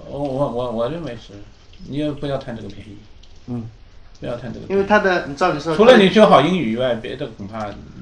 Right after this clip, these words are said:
Speaker 1: 别的作用都是有限的。
Speaker 2: 他的精英教育基本上还是集中在私立学校这里。
Speaker 1: 对。
Speaker 2: 嗯。
Speaker 1: 嗯，你要如果有钱，你就进私立学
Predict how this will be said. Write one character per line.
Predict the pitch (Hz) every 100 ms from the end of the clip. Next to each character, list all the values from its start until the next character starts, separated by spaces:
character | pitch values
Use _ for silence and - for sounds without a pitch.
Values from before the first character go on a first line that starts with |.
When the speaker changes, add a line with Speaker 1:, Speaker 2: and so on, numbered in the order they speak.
| - -
Speaker 1:
别 | - 147
的 | 156
作 | 160
用 | 127
都 | 113 117
是 |
有 | 110
限 | -
的。 | -
Speaker 2:
他 |
的 | 165
精 | 214 240 240
英 | 226
教 | 220 180
育 | 165
基 | -
本 | 180
上 | 156
还 | 135 120
是 | 139
集 | 120 127
中 | 139
在 | 139 127
私 | - 190
立 | 180
学 | - 107
校 | 110 92
这 |
里。 | 104
Speaker 1:
对。 | 131 107 - -
Speaker 2:
嗯。 | 123 117 - -
Speaker 1:
嗯， | - 127 117
你 | 165
要 | 214
如 | 180
果 | 175
有 | 131
钱， | 127 120
你 | 113
就 | 107
进 | 107 110
私 | -
立 | 104
学 | -